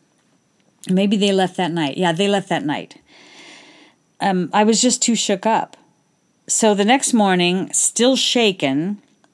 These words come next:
I drove with my parents to Portland. Now, I insisted, uh, "I'm gonna drive, I'll drive." So my mom is in the front seat,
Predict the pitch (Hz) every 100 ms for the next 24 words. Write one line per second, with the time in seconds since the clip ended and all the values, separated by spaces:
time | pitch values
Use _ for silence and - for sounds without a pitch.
0 | _ _ - 202 208 220 190 214 214 202
1 | 220 226 226 - 185 180 180 - 180 202
2 | - 165 160 151 180 180 - 208 190 -
3 | 190 - 180 180 - 185 202 202 180 160
4 | 151 156 160 156 135 135 - - - -
5 | - 185 175 165 170 185 196 220 240 214
6 | 208 208 214 208 220 - - - 180 170
7 | 165 -